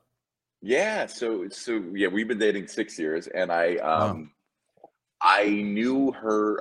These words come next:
Speaker 1: I swam one summer in Austin,
Speaker 2: Mm.
Speaker 1: and I knew, I knew the name because they had pictures of her everywhere, and I knew she was a good breaststroker. And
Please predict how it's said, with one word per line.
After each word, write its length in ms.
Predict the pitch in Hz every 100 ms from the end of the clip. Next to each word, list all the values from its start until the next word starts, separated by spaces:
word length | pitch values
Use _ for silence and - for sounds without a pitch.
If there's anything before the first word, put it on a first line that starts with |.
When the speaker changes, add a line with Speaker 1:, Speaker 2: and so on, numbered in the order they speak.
| 90
Speaker 1:
I 60 |
swam 580 | 92 - 110 117 123 117
one 240 | 98 104
summer 340 | 104 110 98 90
in 80 | 80
Austin, 600 | 80 82 - - - 95 _ _ _ _ _
Speaker 2:
Mm. 220 | 123 110 98 -
Speaker 1:
and 180 | 85
I 120 | 82 82
knew, 600 | 87 90 98 95 95 90 -
I 60 |
knew 160 | 92 110
the 120 | 98
name 560 | 87 82 85 104 123 120
because 380 | 90 - 85 -
they 120 | 80
had 220 | 80 78
pictures 380 | 92 85 90 82
of 80 | 71
her 160 | 78
everywhere, 580 | 67 71 64 64 67 69
and 80 | 73
I 60 |
knew 120 | 82 85
she 140 | -
was 140 | 82
a 40 | 78
good 200 | 82 69
breaststroker. 720 | 80 78 - 73 65 67 65 -
And 340 | 73 73 69